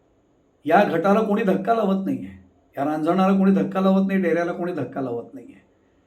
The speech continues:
म्हणजे यातलं पाणी आता स्थिर राहिलेलं आहे. भर दुपारची वेळ आहे, माध्यान्नीची वेळ आहे, म्हणजे भानू किंवा सूर्य आता बरोबर आपल्या डोक्यावर आहे. आता डोक्यावर जो सूर्य आहे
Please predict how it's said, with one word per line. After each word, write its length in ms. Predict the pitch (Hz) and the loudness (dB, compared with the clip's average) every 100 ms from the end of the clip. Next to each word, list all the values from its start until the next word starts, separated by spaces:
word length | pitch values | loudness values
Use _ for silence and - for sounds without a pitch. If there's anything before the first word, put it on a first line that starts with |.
| _ _ _ 175 | _ _ _ 0
म्हणजे 240 | 190 233 | 4 6
यातलं 280 | 202 196 240 | 6 4 0
पाणी 400 | - 180 185 240 | 2 0 2 2
आता 240 | 196 208 | 0 -2
स्थिर 420 | 208 - - 175 170 | -4 -8 -8 -6 -2
राहिलेलं 520 | 147 123 101 98 98 | -4 -4 -8 -12 -16
आहे. 160 | - _ _ _ _ _ _ _ _ _ _ _ _ _ 135 | -20 _ _ _ _ _ _ _ _ _ _ _ _ _ -2
भर 200 | 156 185 | 0 0
दुपारची 580 | 160 165 190 196 202 | 0 2 4 4 0
वेळ 160 | 196 156 | -2 -2
आहे, 80 | 165 | 0
माध्यान्नीची 920 | 139 139 135 113 170 214 214 196 185 | 0 -2 -4 -4 -2 -2 -2 -2 -2
वेळ 200 | 139 117 | -4 -6
आहे, 260 | 101 107 - _ _ _ _ _ _ _ _ _ _ _ _ _ _ 139 | -8 -16 -20 _ _ _ _ _ _ _ _ _ _ _ _ _ _ -4
म्हणजे 160 | 147 | -2
भानू 280 | 139 156 196 | 0 2 2
किंवा 300 | 208 196 202 | 2 4 4
सूर्य 480 | - 208 214 165 - - - - _ _ - | 2 -2 2 2 0 -6 -14 -20 _ _ -10
आता 140 | 151 | -8
बरोबर 460 | 135 151 165 165 190 | -4 -4 -4 0 0
आपल्या 240 | 190 202 | 0 -2
डोक्यावर 380 | 185 - 98 - | -4 -4 -6 -6
आहे. 280 | - - _ _ _ _ _ _ _ _ _ - | -8 -18 _ _ _ _ _ _ _ _ _ -4
आता 160 | - 233 | 4 4
डोक्यावर 600 | 185 175 165 240 269 277 | 4 0 4 6 8 6
जो 160 | 277 | 4
सूर्य 440 | 269 254 233 214 190 | 2 0 -4 0 0
आहे 420 | 127 107 107 | -2 -6 -12